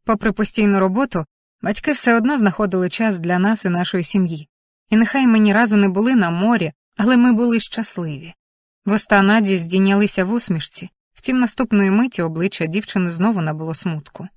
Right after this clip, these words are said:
Я не відразу помітила, що батько зацікавився випивкою, аж поки це не почало траплятись щодня.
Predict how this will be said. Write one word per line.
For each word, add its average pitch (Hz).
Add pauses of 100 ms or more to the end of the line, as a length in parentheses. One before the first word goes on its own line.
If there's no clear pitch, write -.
(560)
Я 226
не 220
відразу 220
помітила, 190
що 180
батько 185
зацікавився 185
випивкою, 180 (400)
аж -
поки 233
це 220
не 208
почало 202
траплятись 190
щодня. 160